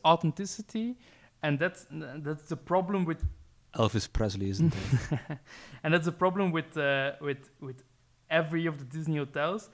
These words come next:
Speaker 1: and that's the perfection of the simulation. It's a simulation of Las Vegas. It's not Las Vegas,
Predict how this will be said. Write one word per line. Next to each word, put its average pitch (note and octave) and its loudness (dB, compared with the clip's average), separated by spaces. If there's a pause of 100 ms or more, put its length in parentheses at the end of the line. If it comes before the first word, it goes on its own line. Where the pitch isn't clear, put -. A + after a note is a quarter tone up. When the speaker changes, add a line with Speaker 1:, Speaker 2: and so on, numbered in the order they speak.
(300)
Speaker 1:
and D#3 2
that's D#3 0
the C#3+ -2
perfection E3 2
of C3+ 0
the C3 2
simulation. B2 0 (320)
It's - 4
a D#3+ 4
simulation D3 6
of - -6
Las B2+ -6
Vegas. C#3+ 2
It's - -12
not D3+ 2
Las C3+ -2
Vegas, C#3+ -2